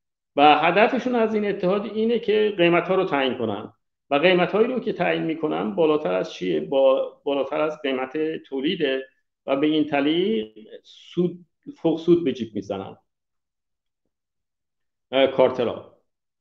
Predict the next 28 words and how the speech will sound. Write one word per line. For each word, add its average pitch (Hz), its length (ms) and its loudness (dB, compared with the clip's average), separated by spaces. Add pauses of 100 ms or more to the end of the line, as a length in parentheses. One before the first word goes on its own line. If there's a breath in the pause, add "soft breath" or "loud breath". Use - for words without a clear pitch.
(280)
و 143 540 8 (1080)
عرضه 156 340 4
و 190 140 10
تقاضا 143 540 2
رو 190 280 0
مهندسی 135 640 -2
می‌کنن 139 760 -4 (340)
و 147 380 4 (300)
قیمت 131 380 0
گذاری 120 360 2
می‌کنن. 95 380 -6 (840)
یه 226 180 4
شکل 311 300 -2 (180)
دیگه 294 360 0
ای 196 160 -2
که 175 180 0
در 165 140 4
این 151 460 0 (120)
دوره 143 440 2
انحصار 147 440 0
به 147 120 0
خودش 143 360 -2
می‌گیره 143 300 -2
اینه 240 320 0
که - 380 -4 (100)
بسیاری 214 480 4
از 180 180 0
شرکت‌ها 127 800 0